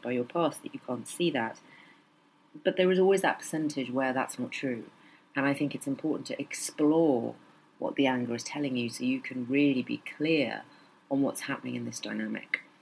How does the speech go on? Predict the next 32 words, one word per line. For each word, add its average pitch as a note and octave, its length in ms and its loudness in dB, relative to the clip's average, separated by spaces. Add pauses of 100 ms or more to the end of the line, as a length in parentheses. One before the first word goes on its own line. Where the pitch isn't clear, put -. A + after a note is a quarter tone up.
(360)
And E3 140 6
then F3+ 100 8
it - 120 4
can E3+ 140 -4
heal, E3 320 0
then B2+ 160 -2
it A#2 140 -6
can B2+ 120 -16
come A#2+ 180 -10
to - 120 -18
the - 60 -20
surface - 460 -10
and A2 100 -14
be A#2 100 -8
released. A#2 580 -6 (520)
Um, A#2+ 240 -8
otherwise, C3 460 2
it - 80 -14
just - 180 -10
stays A#2 280 -6
festering, A#2 560 -8 (340)
and C3+ 220 2
that's - 360 0
when B2+ 120 -2
it's - 200 -6
not - 220 -8
good, A2+ 220 -8 (100)
that's - 280 -2
when B2 100 -10
it's - 180 -12
not A2 160 -8 (100)
healthy. - 420 -16